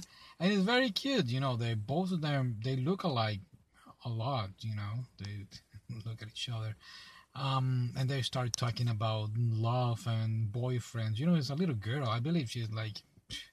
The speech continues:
I don't know, could be, like, in third grade, talking about boyfriend with this.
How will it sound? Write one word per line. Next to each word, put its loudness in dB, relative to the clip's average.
I -6
don't -4
know, -4
could -4
be, 0
like, -2
in -6
third -2
grade, -2
talking -2
about 0
boyfriend -2
with -2
this. -4